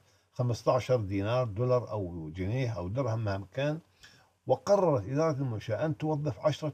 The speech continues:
عمال، إذن ستوظف عشرة عمال هنا، ما يعني بأن أجرة العامل ستكون ما أنتجه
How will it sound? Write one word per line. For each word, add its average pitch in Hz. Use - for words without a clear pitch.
عمال، 147
إذن 123
ستوظف 139
عشرة 135
عمال 117
هنا، 90
ما 120
يعني 170
بأن 127
أجرة 175
العامل 117
ستكون 127
ما 120
أنتجه 127